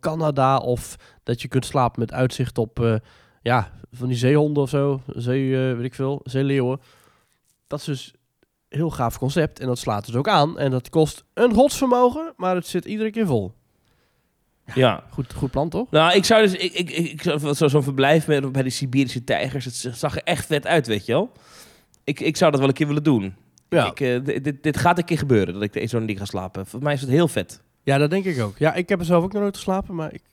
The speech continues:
Speaker 1: ik zie dat nog wel een keer gebeuren in de komende jaren. Al was het alleen maar omdat ik ook wel weer een nieuwe uitbreiding wil zien. Want de laatste keer dat ik er was, was dat, eh, koude gebied daarnet. Nee, dat was, nee, dat heb ik ook nog niet gezien. Toen was, eh, toen was Canada daarnet. The Last, The Last Frontier heette dat, geloof ik.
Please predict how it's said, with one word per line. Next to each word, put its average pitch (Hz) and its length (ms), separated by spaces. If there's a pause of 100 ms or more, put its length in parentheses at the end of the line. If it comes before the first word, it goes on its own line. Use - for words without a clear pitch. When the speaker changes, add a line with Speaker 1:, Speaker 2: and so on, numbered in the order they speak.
Speaker 1:
ik - 80
zie 180 100
dat 151 80
nog 156 120
wel 160 260
een 170 240
keer 151 220
gebeuren 117 300
in 101 60
de 104 60
komende 110 400 (500)
jaren. 120 420 (400)
Al 165 120
was 135 100
het - 100
alleen 104 160
maar 101 100
omdat 120 220
ik 123 120
ook 131 100
wel 135 120
weer 147 140
een 147 80
nieuwe 196 180
uitbreiding 120 440
wil 120 120
zien. 139 200
Want 139 240
de 131 60
laatste 110 180
keer 120 100
dat 110 100
ik - 80
er 123 60
was, 120 180
was 123 220
dat, 123 280
eh, 120 220 (560)
koude 131 420
gebied 120 300
daarnet. 127 400 (840)
Nee, 226 280
dat 190 100
was, 139 100
nee, 160 140
dat 117 40
heb 131 100
ik - 80
ook 185 100
nog 294 80
niet 277 100
gezien. 127 260
Toen 147 120
was, 120 220
eh, 113 80 (520)
toen 135 120
was 120 120
Canada 220 360
daarnet. 107 380 (440)
The 139 100
Last, 165 360
The 139 240
Last 165 260
Frontier 156 480
heette 107 180
dat, 95 120
geloof 80 260
ik. - 160